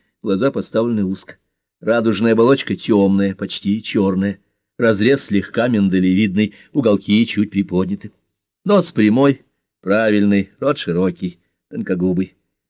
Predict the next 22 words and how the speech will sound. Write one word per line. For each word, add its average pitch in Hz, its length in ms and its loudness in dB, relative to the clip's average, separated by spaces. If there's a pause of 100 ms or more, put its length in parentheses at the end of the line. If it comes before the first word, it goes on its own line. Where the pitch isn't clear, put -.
(140)
По - 120 -16
сторонам 120 800 0
выраженные 113 680 2
носогубные 110 680 0
складки. 104 720 -4 (400)
Волосы 117 480 2
черные, 143 600 2 (100)
но 123 100 -8
я 131 160 -6
думаю, 120 200 0
что 101 160 -6
крашеные, 82 600 -8 (400)
потому 98 120 -8
что - 120 -6
брови 110 280 2
светло-русые. 87 760 -10 (680)
Что - 360 -2
я 190 180 2
еще 185 460 -2
про 92 140 -6
нее 85 180 -4
знаю? 82 320 -12